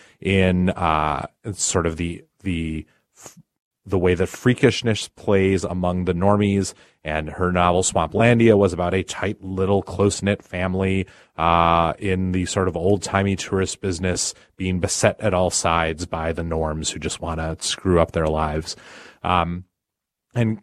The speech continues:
you know, Karen Russell's from Florida and comes by those stories very naturally, but she still also comes from, as Laura says, the modern literary fiction tradition. She, you know, studied at the right schools and she studied with the right people and she came out fully formed with the right blurbs,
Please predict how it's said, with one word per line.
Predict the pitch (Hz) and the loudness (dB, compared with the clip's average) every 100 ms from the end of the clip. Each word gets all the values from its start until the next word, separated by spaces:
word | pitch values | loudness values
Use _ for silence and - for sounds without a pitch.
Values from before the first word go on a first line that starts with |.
| _ | _
you | 214 | 2
know, | 131 | 2
Karen | 104 139 135 | 4 2 4
Russell's | 117 - 113 | 2 4 0
from | - 117 110 | 2 0 0
Florida | - 123 101 | 0 2 2
and | 87 | 0
comes | - 113 113 107 | -4 -2 0 -2
by | - 95 92 | -2 0 0
those | 90 85 | -2 -2
stories | - - 190 135 90 | -4 -2 0 0 0
very | 92 92 | -2 -2
naturally, | 101 143 - 85 | -2 -2 -2 -6
but | 82 87 | -4 -6
she | 98 | -8
still | - - 110 101 | -8 -2 0 0
also | 92 107 - 90 | 2 0 0 -4
comes | - 82 80 | -6 -10 -10
from, | - 76 | -12 -12
as | 80 82 | -12 -12
Laura | 80 80 | -10 -8
says, | - 120 92 85 - - - - _ _ | 2 4 4 -2 -10 -20 -20 -20 _ _
the | 98 | -6
modern | 92 92 98 107 104 98 95 90 - | -4 2 4 4 4 2 0 -4 -6
literary | 95 90 87 85 | -4 -2 -2 -2
fiction | 82 - - 85 | -6 -10 -8 -8
tradition. | - 82 82 - 82 | -6 -4 -4 -8 -10
She, | - - 80 78 80 80 - _ _ | -8 -6 -6 -6 -6 -6 -10 _ _
you | - | -2
know, | 76 73 | 2 4
studied | 78 - 87 87 87 | 4 4 4 4 2
at | 87 | 2
the | 85 | 2
right | 85 85 | 0 0
schools | - 95 87 80 | -4 -4 -4 -4
and | 87 | -4
she | 80 | -6
studied | - 85 | -2 0
with | 85 82 | 0 0
the | |
right | 87 87 | -2 0
people | - 110 104 | -2 2 4
and | 98 | 4
she | 92 98 | 2 -2
came | - 95 90 | -2 -2 0
out | 85 | 0
fully | - 92 90 | 2 2 2
formed | - 90 90 90 | -2 0 0 2
with | 85 82 | -2 -2
the | 85 | -2
right | 87 - | -2 -4
blurbs, | 82 85 82 78 | -6 -6 -6 -10